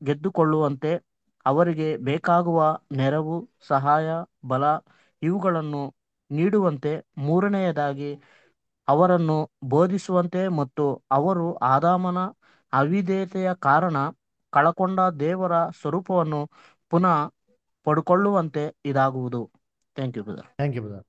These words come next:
Speaker 2: ಸರಿ, ನೋಡ್ಬೇಕಾದ್ರೆ ಕ್ರಿಸ್ತನ ರಾಜ್ಯದಲ್ಲಿ ಹೇಗೆ ಬರ್ತದೆ ಅಂತಂದ್ರೆ, ಇಡೀ ಮನುಕುಲನ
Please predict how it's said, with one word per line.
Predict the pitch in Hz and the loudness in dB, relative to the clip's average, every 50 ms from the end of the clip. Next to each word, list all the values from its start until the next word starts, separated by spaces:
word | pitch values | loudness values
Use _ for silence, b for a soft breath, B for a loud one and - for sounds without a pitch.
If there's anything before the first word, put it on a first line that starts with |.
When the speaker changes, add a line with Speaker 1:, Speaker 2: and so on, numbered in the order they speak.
| _ | _
Speaker 2:
ಸರಿ, | - 160 180 202 | -8 -6 -4 -4
ನೋಡ್ಬೇಕಾದ್ರೆ | 202 190 170 156 160 160 196 180 165 160 | -4 -4 -4 -6 -8 -8 -8 -8 -8 -8
ಕ್ರಿಸ್ತನ | 151 - 175 156 165 - 180 165 | -8 -8 -8 -8 -6 -6 -4 -2
ರಾಜ್ಯದಲ್ಲಿ | 139 135 131 143 135 127 143 127 113 - - - _ - | -2 0 -2 -2 0 0 -2 -2 -2 -4 -8 -12 _ -4
ಹೇಗೆ | 147 156 147 | -2 0 0
ಬರ್ತದೆ | 143 127 139 131 117 - 131 117 131 131 131 131 131 127 120 117 - _ - | 0 -2 -4 -4 -4 -6 -4 0 2 2 4 4 4 2 2 0 -6 _ -8
ಅಂತಂದ್ರೆ, | 113 113 113 107 - 104 101 104 113 139 170 190 202 202 202 196 B B B B B _ _ _ _ _ - | -6 -6 -6 -6 -8 -8 -4 -2 2 2 4 4 4 4 2 0 B B B B B _ _ _ _ _ -6
ಇಡೀ | 120 127 147 170 190 214 | -2 2 2 2 2 2
ಮನುಕುಲನ | 214 185 170 175 185 170 180 165 156 151 156 175 | 2 0 -2 -2 -2 -4 -4 -4 -2 -2 -2 -2